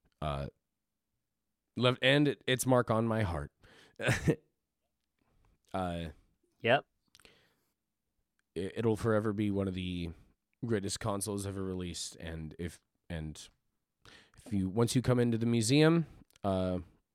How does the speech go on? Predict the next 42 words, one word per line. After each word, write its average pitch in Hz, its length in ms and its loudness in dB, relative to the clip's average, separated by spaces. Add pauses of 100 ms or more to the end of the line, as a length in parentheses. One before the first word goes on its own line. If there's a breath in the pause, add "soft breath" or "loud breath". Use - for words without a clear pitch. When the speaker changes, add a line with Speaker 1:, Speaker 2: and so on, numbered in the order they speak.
(100)
Speaker 1:
once 98 180 -8
we're 98 80 -2
back 95 260 -2
open 95 220 -2
again, 92 240 -4
you 92 100 -4
can 95 120 -8
get 90 100 -4
your 82 140 -6
hands 87 280 -6
on 87 140 -4
one 82 100 -6
of 80 60 -8
the 82 140 -6
originals 73 560 -8
and 71 180 -10 (500)
give 85 200 -8
some 95 200 -6
of 85 60 -8
these 80 320 -6 (400 soft breath)
classic 104 480 0
games 87 380 -6
a 85 40 -6
start. 82 400 -6 (440)
Even 131 200 2
see 110 200 -2
some 101 180 -2
of 92 80 -4
these 85 160 -8
peripherals 73 640 -10
that - 220 -14
you 69 80 -16
can - 220 -18 (120)
light 80 240 -6
up 73 80 -14
the - 80 -14
screen 69 340 -10
and 67 160 -12 (540)
have 78 160 -10
fun 60 240 -14
with. 64 180 -14 (1080 soft breath)
But 95 180 -2